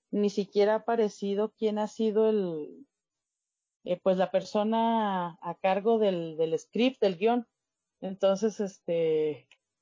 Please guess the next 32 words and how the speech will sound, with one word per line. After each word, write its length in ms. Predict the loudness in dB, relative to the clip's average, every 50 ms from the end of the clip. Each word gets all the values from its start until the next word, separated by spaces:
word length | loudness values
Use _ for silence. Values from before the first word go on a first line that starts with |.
| _ _ _
pues 200 | -2 0 2 0
es 120 | 0 0
que 100 | 2 2
han 100 | 2 4
sido 220 | 4 4 4 2 2
tan 200 | 0 0 0 2
duras, 260 | 2 2 0 0 0
tan 160 | -4 -4 -4
duras 200 | -2 -4 -2 -2
las 140 | -4 -4 -6
críticas 400 | -6 -6 -6 -6 -2 -2 0 0
del 140 | 0 -2 0
público 520 | -2 -2 0 0 -2 -4 -4 -8 -10 -10 _ _
que, 260 | -10 -10 -10 -10 -12 _ _ _ _ _ _ _ _ _ _ _ _ _ _ _ _
que 80 | -2 0
ha 140 | 0 0 0
caído 340 | 0 2 4 4 4 4 2
en 120 | 2 0
esto. 340 | 0 -2 -2 -4 -6 -6 -6 _ _ _ _ _ _ _ _
Eh, 320 | -2 0 2 4 4 4
a 60 | 4
mí 120 | 4 4 4
me 140 | 4 2 2
falta 400 | 2 0 0 2 0 -2 -2 -2
llegar 380 | -2 -2 0 2 2 2 0 0
a 40 |
esta 200 | 0 0 -2 -2
conclusión 680 | -2 -2 -4 -4 -4 -4 -6 -6 -2 -2 -2 0 0 0
de, 460 | 2 2 4 4 4 2 2 0 0 -2
de 100 | 0 0
la 120 | 0 -2
serie, 400 | 0 0 0 2 2 2 0 -2